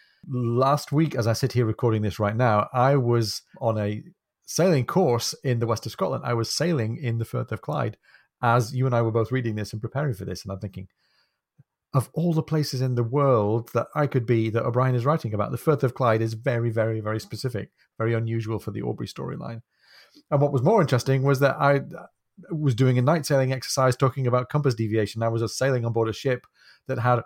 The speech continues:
really, really severe <laughs> compass deviation to the extent that we had to steer using a hand compass away from the steering compass, 'cause on this particular heading, there was a, there was a really big fifteen degree deviation. So I was kind of think-, sitting there reading this thinking, "Holy cow, I'm in the Firth of Clyde and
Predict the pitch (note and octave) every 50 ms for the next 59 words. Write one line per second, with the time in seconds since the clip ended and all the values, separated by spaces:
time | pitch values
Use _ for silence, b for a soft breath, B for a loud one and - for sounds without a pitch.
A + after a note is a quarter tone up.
0 | _ _ A#2+ A#2+ C3+ D3+ D#3+ D3+ C#3 B2 B2 B2+ B2 B2 - - - A2+ B2+ B2+
1 | A#2+ - - D#3 B2+ - A2 G#2 A#2 - A#2 G#2+ - C3+ B2+ G#2 - - B2 A2+
2 | F#2 b b b b b - C3 A2+ B2 A#2+ - - C3 C3+ B2 A2 A2+ A#2 A#2+
3 | A#2+ A#2 - - B2 B2 A#2+ A2+ A#2+ A2+ A2+ G#2+ A2 F2+ G2 A#2+ C3+ B2+ A#2 -
4 | A#2+ G#2 - - G2+ - b b b b b b B2+ A#2 A#2+ A#2+ - B2 A#2 A2
5 | G#2 - - B2 A#2+ A#2 G#2+ - A2 G#2 - G#2 - - _ - G2 G#2 G#2 G#2+
6 | A2 - - G#2+ - A#2 G#2+ - A2+ G#2 G#2 G2 F#2+ b b b b b b b
7 | _ - A#2+ A2+ A2+ G#2 G#2 G#2 G#2 A2 A2+ A2+ A2 A2 G#2 A2+ A#2+ A2+ G#2+ G#2
8 | G2+ G#2+ A2 A2 G#2 G2+ A2 G2+ - - A#2+ G#2+ - A2 G#2+ G2+ G#2+ G2+ G#2+ A2
9 | G2 G#2+ G#2+ G2+ G#2 G2+ G2+ F#2+ - - F#2+ - C#3 D3 A#2+ - B2+ A#2+ - C#3
10 | C#3 C3+ A#2 - - b b b b b - - F3+ - D3+ B2+ A#2 A#2 A#2 C3
11 | D#3 D3 B2+ A2+ G#2+ G2+ - A2+ G2+ - G2+ F#2+ - _ _ _ _ _ _ _
12 | _ - - - G#2+ A2 A#2+ C3 B2 - F3 F3 B2+ - - _ _ A2+ C#3 F3+
13 | D#3+ C3+ A#2 G#2 - - G#2+ G2 - A2 - - - G2 G2 G2 A2 - _ _
14 | _ _ A#2+ A2+ A#2